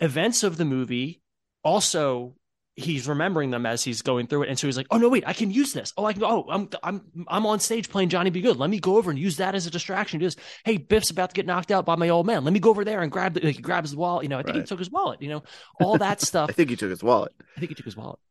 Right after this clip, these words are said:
Speaker 1: I think he took his wallet." Um, uh, even just little things like fleshing out, you know, even though it's not the cleanest, you know, it's a little bit sweaty, like, like the whole thing with, with the car and with Biff. And I really, I wanna talk about old Biff. I, I think old Biff is a really, really interesting,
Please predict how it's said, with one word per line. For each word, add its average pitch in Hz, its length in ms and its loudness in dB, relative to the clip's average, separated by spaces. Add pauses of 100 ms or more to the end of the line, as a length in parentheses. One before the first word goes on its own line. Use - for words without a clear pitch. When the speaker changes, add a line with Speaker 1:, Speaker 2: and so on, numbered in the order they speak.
(100)
Speaker 1:
I 139 100 -10
think - 120 -10
he 180 60 -10
took 151 140 -14
his 120 120 -18
wallet." 160 180 -16 (680)
Um, 143 280 -2 (1200)
uh, 143 320 2
even 233 280 2
just 214 180 -2
little 196 260 4
things 185 400 0
like 156 220 0
fleshing 151 460 -4
out, 143 280 0
you 170 60 -4
know, 120 160 0
even 160 220 0
though 147 160 0
it's - 160 -6
not 131 200 0
the 127 80 -8
cleanest, - 640 -4
you 135 60 -8
know, 107 100 -10
it's 101 140 -10
a 127 60 -4
little 117 180 -6
bit 113 160 -8
sweaty, 110 300 -6
like, 107 240 -10
like 120 260 -8
the - 80 -4
whole 127 180 -2
thing 120 380 -6
with, 123 240 -6
with 123 140 -8
the 117 80 -12
car 120 440 0
and 120 160 -6
with 113 200 -8
Biff. 113 240 -4
And 123 80 -2
I 135 40 2
really, 170 280 4
I 143 80 0
wanna 180 160 2
talk 175 160 0
about 156 160 0
old 135 180 0
Biff. 135 240 -2
I, 127 180 -2
I 139 120 -4
think 196 200 -6
old 151 240 0
Biff 135 220 -4
is 156 100 -6
a 135 60 -6
really, 123 320 -2
really 123 280 -2
interesting, 117 840 -6